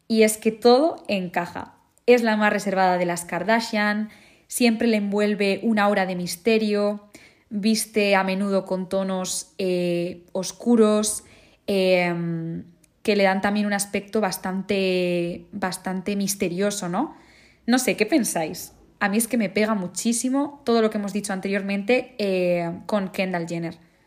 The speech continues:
La siguiente Scorpio de la que tenemos que hablar es Anne Hathaway y a ella la estética dark, eh, le mola muchísimo. Si os fijáis, la hemos podido ver en numerosos eventos, eh, utilizando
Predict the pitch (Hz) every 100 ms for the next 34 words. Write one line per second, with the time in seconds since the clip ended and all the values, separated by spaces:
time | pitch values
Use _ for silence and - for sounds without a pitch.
0 | _ _ _ _ _ _ - 226 226 240
1 | 220 233 262 - 247 233 233 208 202 208
2 | 214 208 214 - 202 202 196 - 214 196
3 | - - - 214 220 - - 190 190 240
4 | 277 320 339 - - - _ - 233 226
5 | 220 226 247 277 277 - 226 208 202 233
6 | 269 269 233 202 220 269 - _ _ -
7 | 226 208 196 190 185 180 - 220 202 190
8 | 226 220 - 254 - 175 165 170 - _
9 | - 208 208 208 202 208 277 - 214 202
10 | 214 - 208 208 208 214 180 175 180 180
11 | 180 185 202 196 214 208 175 180 - -
12 | 185 175 170 170 214 208 190 185 196 196
13 | 185 185